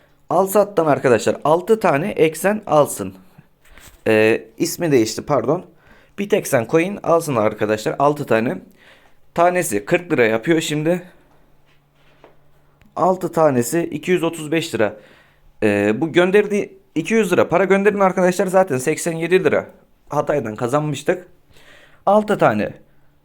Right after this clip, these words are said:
alacaksınız, altı tanesini iki yüz kırk lira yapıyor, örnek veriyorum. Satışa geleceksiniz, beş tanesini satacaksınız. Yani yüz doksan altı tanesini satacaksınız. Elinizde bir tane Biteksen coin kalacak. Bu Biteksen coin'de de farz ediyorum ki burada var,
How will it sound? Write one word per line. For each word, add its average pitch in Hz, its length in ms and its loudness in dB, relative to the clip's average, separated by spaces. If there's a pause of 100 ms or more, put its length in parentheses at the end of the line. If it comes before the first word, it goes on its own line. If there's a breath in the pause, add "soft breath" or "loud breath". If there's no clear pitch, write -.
(160)
alacaksınız, 170 600 0
altı 127 240 0
tanesini 127 460 -4
iki 202 220 -8
yüz 214 140 -2
kırk 190 220 0
lira 117 100 4
yapıyor, 107 320 2
örnek 123 340 2
veriyorum. 110 320 0
Satışa 180 420 -2
geleceksiniz, 165 680 0 (460 loud breath)
beş 214 220 2
tanesini 131 400 -2
satacaksınız. 127 760 -2 (160)
Yani 127 180 -6
yüz 160 220 -2
doksan 156 260 2
altı 131 240 -2
tanesini 113 360 -6
satacaksınız. 143 760 -4 (340 loud breath)
Elinizde 175 520 0
bir 180 160 -2
tane 151 280 -2
Biteksen 156 460 -4
coin 160 240 -4
kalacak. 117 480 -4 (1200 loud breath)
Bu 208 160 0
Biteksen 208 440 -2
coin'de 190 340 2
de 165 280 0
farz 180 260 0
ediyorum 160 280 2
ki 123 160 -4
burada 120 300 2
var, 123 200 0